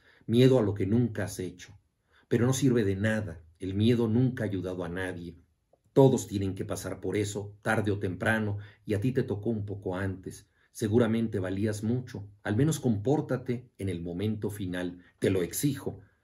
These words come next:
Ahora solo queda pensar, pero ¿en qué?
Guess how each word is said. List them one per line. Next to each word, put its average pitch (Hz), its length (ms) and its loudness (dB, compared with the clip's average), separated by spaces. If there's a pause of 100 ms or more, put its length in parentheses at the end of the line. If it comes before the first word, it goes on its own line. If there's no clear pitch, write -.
(160)
Ahora 123 300 4
solo 113 340 0
queda 101 560 0
pensar, 104 540 -4
pero 95 280 -8 (180)
¿en 104 200 0
qué? 131 300 -2